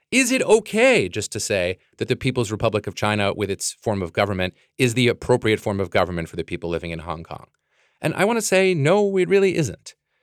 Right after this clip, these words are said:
It is appropriate for human beings to try to govern themselves. It's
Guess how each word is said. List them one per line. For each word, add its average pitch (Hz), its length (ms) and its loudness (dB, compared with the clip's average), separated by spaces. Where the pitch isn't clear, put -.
It 143 120 2
is 165 160 4
appropriate 156 680 0
for 117 260 0
human 123 340 0
beings 101 380 0
to - 100 -8
try 131 340 0
to 117 80 2
govern 98 320 -2
themselves. 85 640 -6
It's - 380 -2